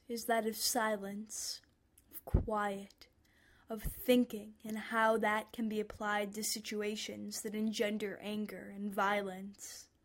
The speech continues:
I say the facts and how I interpret them as a pursuer of silence,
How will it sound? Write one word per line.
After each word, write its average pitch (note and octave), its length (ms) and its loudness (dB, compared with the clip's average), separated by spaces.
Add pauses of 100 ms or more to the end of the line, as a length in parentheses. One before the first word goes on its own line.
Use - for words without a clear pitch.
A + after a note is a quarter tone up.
(920)
I C4 40 0
say C4 260 2
the A#3 140 2
facts - 760 0
and A3+ 120 0
how A3 260 2
I A3 160 6
interpret G#3+ 680 -4
them G#3 360 -8 (160)
as B3 140 0
a A#3+ 40 4
pursuer A#3+ 520 0
of A3 120 -6
silence, G#3+ 840 -6